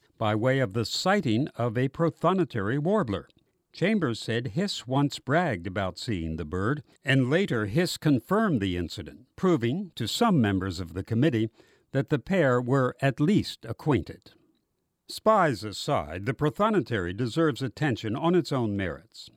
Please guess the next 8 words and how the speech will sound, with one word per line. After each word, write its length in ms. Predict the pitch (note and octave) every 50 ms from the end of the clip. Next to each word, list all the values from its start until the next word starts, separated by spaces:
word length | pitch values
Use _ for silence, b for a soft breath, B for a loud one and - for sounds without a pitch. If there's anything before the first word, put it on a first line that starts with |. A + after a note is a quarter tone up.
| _ _ -
It's 220 | A2+ G#2+ - C3
a 60 | A#2
bright 380 | F#2+ F2 B2 C#3+ D3+ E3 - C#3+
and 160 | C#3+ C#3+ A#2
beautiful 460 | A2 C#3+ F3 E3+ D3 A#2 - C3 G2+
bird, 420 | E2 G2 G2+ E2 C#2 C#2+ E2+ - _ _ _ _ _ _ _
singing 460 | - - - D#3+ F3+ G#3 G#3 F#3+ F3
now 400 | F3 F#3 F3 B2+ F#2+ F2+ F#2+ F#2